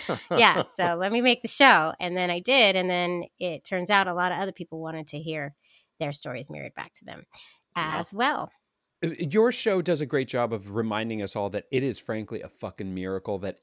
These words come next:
Speaker 3: any of us are here. And
Speaker 1: A hundred
Speaker 2: Yeah.
Speaker 3: there are
Speaker 1: percent.
Speaker 3: so many challenges, and especially in queer families,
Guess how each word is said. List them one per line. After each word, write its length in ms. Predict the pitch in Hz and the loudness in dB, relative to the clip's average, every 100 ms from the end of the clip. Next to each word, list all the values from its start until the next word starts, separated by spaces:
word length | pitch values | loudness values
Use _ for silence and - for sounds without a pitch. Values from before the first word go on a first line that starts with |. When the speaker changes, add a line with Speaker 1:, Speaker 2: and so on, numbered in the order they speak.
| - | -4
Speaker 3:
any 320 | 131 117 98 | -2 0 0
of 100 | 92 | -2
us 160 | 85 - | -4 -4
are 80 | 92 | -6
here. 460 | - 90 90 107 - | -6 -4 -4 -4 0
And 220 | 131 87 | 0 2
Speaker 1:
A 20 | |
hundred 260 | 82 160 147 | 0 -2 -2
Speaker 2:
Yeah. 80 | 151 | 4
Speaker 3:
there 120 | 175 | 4
are 20 | |
Speaker 1:
percent. 180 | 180 - | 4 2
Speaker 3:
so 140 | - 196 | 4 4
many 180 | 240 220 | 4 0
challenges, 540 | - 127 131 135 151 | 0 0 0 -4 -6
and 140 | 147 | -2
especially 520 | 180 - 214 - 214 165 | -2 -2 -4 -2 -2 0
in 80 | |
queer 280 | 139 - 262 | -2 -4 -4
families, 500 | - 156 147 151 139 | 0 0 0 -2 -2